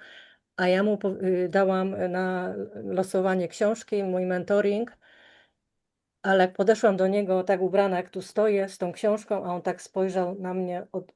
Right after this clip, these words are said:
w górę, w dół, mówi: „Dobra, masz minutę”. I t-, ważne zdanie, bo kiedy żyjesz w zgodzie ze sobą, świat zaczyna z tobą współpracować. I to jest, kochane, tego doświadczyłam,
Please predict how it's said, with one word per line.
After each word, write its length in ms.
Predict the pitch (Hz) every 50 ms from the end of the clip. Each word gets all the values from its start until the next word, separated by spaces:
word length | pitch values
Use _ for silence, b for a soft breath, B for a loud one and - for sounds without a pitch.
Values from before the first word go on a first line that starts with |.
| _
w 80 | - 170
górę, 300 | 165 196 196 196 180 175
w 40 | 175
dół, 200 | 175 190 196 185
mówi: 200 | 185 185 175 185
„Dobra, 340 | 175 190 180 151 151 160 165
masz 180 | 165 170 180
minutę”. 560 | 180 175 180 185 180 170 170 - 151 143 - 139 - - - - - _ _ _ B B B B B B B B _ _ -
I 80 | 196
t-, 100 | 196 - -
ważne 420 | 185 202 202 196 180 185 190 196
zdanie, 400 | 180 175 190 185 170 160 151 147 B B B B B
bo 140 | 202 170 180
kiedy 280 | 180 - 208 180 202 185
żyjesz 320 | 190 220 226 220 202 185
w 80 | 180 175
zgodzie 400 | 160 185 180 202 196 180 190 175
ze 120 | 165 170
sobą, 500 | 165 - 220 214 214 170 170 170 190 214 220
świat 340 | - - - 185 190 190 190
zaczyna 480 | - 175 160 160 - 196 175 180 180
z 120 | - - -
tobą 260 | 156 151 175 170 160
współpracować. 920 | 156 - - - 160 156 - 156 156 156 - 165 156 143 135 151 - -
I 100 | - 208
to 100 | - 190
jest, 220 | 180 190 185 - -
kochane, 640 | - 185 151 165 165 156 160 160 160 156 156 160 - - _ _ _
tego 240 | - 220 190 202 185
doświadczyłam, 680 | 160 170 - - 160 156 156 - - - 156 135 143